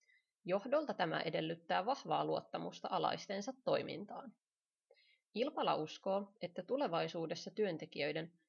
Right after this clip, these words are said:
tulee ajatella yhä enemmän yrittäjien tavoin, millä hän tarkoittaa työntekijöiden entistä suurempaa roolia itsensä työllistämisessä. Käynnissä oleva muutos tuo kehittämistarpeita työelämäpalveluiden järjestämiseen,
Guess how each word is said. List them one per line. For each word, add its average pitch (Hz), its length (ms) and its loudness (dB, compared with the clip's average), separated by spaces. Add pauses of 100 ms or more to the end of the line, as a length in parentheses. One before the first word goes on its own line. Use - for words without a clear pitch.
tulee 170 220 2
ajatella 180 500 2
yhä 254 200 -2
enemmän 175 460 -2
yrittäjien 156 600 -4
tavoin, 143 460 -4 (340)
millä 151 220 -2
hän 170 160 -4
tarkoittaa 196 840 0
työntekijöiden 185 640 -2
entistä 240 400 -4
suurempaa 165 600 0
roolia 175 460 0
itsensä 180 480 -6 (120)
työllistämisessä. - 920 -6 (1120)
Käynnissä 269 500 0
oleva 156 240 2
muutos 185 600 -4
tuo 202 140 -2
kehittämistarpeita 175 1120 -2 (300)
työelämäpalveluiden 190 1040 0
järjestämiseen, - 960 -4